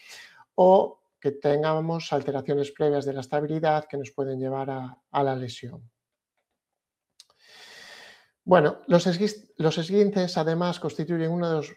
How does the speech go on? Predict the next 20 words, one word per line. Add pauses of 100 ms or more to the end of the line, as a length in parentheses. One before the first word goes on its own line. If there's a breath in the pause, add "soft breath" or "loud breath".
un-,
uno
de
los
motivos
de
consulta
musculoesquelética
más
frecuentes
en
servicios
de
urgencias. (200)
Históricamente
fueron
tratados
como
lesiones
menores,